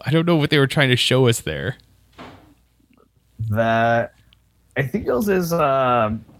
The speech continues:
Speaker 2: change of character, that he's done it before, that he's not afraid to wipe anybody, anything or anybody out.
Speaker 1: Uh, okay. Um,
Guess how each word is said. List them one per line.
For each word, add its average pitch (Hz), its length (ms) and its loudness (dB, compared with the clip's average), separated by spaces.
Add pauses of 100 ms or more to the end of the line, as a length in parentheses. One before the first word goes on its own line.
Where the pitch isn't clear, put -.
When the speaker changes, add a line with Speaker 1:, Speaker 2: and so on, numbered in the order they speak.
(140)
Speaker 2:
change 156 420 -2
of 123 180 -6
character, 135 460 -2
that 101 160 0
he's 110 180 -4
done 123 180 0
it 123 100 -4
before, 104 600 0
that 95 120 0
he's 101 140 -2
not 110 140 2
afraid 104 280 0
to 101 60 -2
wipe 98 360 0
anybody, 95 500 -2
anything 135 500 -2
or 117 80 0
anybody 95 380 -2
out. 80 260 -6
Speaker 1:
Uh, 107 440 0
okay. 104 380 -4 (600)
Um, 120 520 2